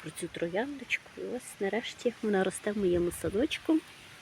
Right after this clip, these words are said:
Нарешті бачу її, квітування,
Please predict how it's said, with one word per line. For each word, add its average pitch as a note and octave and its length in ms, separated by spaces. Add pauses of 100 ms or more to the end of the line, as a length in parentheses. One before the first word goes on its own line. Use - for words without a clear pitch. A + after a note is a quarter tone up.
(1800)
Нарешті F#3 540
бачу B3 340
її, B3 420 (1000)
квітування, A#3+ 840